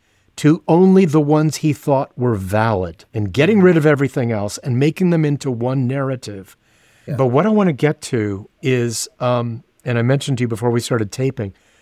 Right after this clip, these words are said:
Speaker 1: that doing this podcast, I feel, is shifting me in some ways, or I'm having to think about new things based upon things that either my guests say or things that my listeners are saying. And one of the things that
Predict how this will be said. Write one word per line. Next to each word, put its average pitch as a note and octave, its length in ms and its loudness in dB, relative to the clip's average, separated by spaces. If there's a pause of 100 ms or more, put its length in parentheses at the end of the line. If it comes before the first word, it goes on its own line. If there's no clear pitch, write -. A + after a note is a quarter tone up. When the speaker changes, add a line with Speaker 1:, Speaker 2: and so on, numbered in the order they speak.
(180)
Speaker 1:
that C3+ 200 -2
doing A3+ 300 2
this G#3 160 2
podcast, C#3+ 840 -6
I C3+ 80 -2
feel, E3 380 -4
is C#3 200 -6
shifting C#3+ 680 -4
me D#3 360 -4
in B2 200 -6
some A#2+ 280 -6
ways, A2 360 -4
or C#3 160 -4
I'm C#3 100 -4
having E3 240 0
to D3 80 0
think F3 260 -4
about C3+ 280 -8
new B2+ 180 -4
things E3 480 -6
based B2+ 300 -8
upon C#3+ 260 -6
things D3 280 -6
that D3 140 -10
either B2 220 -8
my G#2+ 160 -8
guests C3 480 -12
say E3+ 340 -6 (460)
or C#3 180 -2
things D#3 280 -2
that D#3+ 100 -4
my C#3+ 160 -2
listeners C#3+ 560 -4
are A#2 140 -10
saying. G2+ 440 -8 (520)
And A2 240 -4
one C#3+ 180 4
of G#3 60 2
the G#3 80 0
things C3 460 -4
that A2+ 400 -4